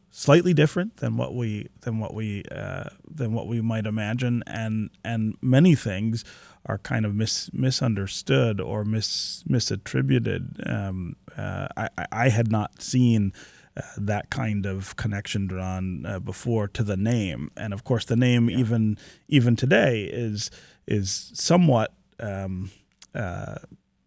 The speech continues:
Speaker 1: it's somewhat elusive for, for some folks. I remember when, uh, when Colson Whitehead, uh, came to talk about his book, Underground Railroad, here in Detroit, we had a series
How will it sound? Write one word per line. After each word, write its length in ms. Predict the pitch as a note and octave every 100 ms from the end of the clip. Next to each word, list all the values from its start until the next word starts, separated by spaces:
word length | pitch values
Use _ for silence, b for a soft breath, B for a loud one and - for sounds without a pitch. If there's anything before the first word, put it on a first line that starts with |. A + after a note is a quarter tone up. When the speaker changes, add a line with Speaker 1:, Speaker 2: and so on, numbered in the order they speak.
| - - - - - A#3 -
Speaker 1:
it's 400 | - D3 C#3+ -
somewhat 240 | E3 D3
elusive 500 | B2 B2+ E3 - D2+
for, 380 | - - B2+ A2+ B2+
for 120 | C3
some 240 | - A#2+
folks. 380 | A2 C#3+ A#2+ -
I 60 | B2
remember 520 | A2 A2 A#2 B2 A#2
when, 360 | A2 A2 G#2+ G2+
uh, 180 | F#2
when 240 | E2 A2+ G#2
Colson 420 | - A#2+ - G#2
Whitehead, 480 | D3+ D#3 A2 G#2+ G2+ B B B B -
uh, 380 | G#2+ G#2 G#2+ A#2
came 520 | - A#2 A#2 A2 G#2 A#2
to 160 | -
talk 300 | G#2+ - A2
about 240 | A2 G#2+ G#2
his 200 | A2 G2
book, 380 | - A3+ - - - -
Underground 520 | B2+ A2 G#2 G#2 G2
Railroad, 400 | G2 G2+ G#2 G#2+
here 240 | A#2+ G#2+ G#2
in 80 | F#2+
Detroit, 440 | G2+ - C#3 B2+
we 120 | F#2+
had 140 | A2+ G#2+
a 40 |
series 640 | - - C#3 C3 A#2+ G2+